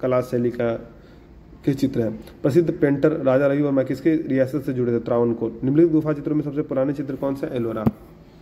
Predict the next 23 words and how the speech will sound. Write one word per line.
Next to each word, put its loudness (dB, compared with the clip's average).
मूर्तिकला 4
की 4
गांधार 0
स्कूल 2
शैली 0
निम्न 2
शैलियों 0
में 0
से -6
किसका -2
सम्मिश्रण 0
था, -6
भारत -2
एवं 0
ग्रीक -2
शैलियों 0
का। -6
अजंता 4
गुफाओं 2
में 4
मूर्तियां 0
दर्शाती -2
है, 2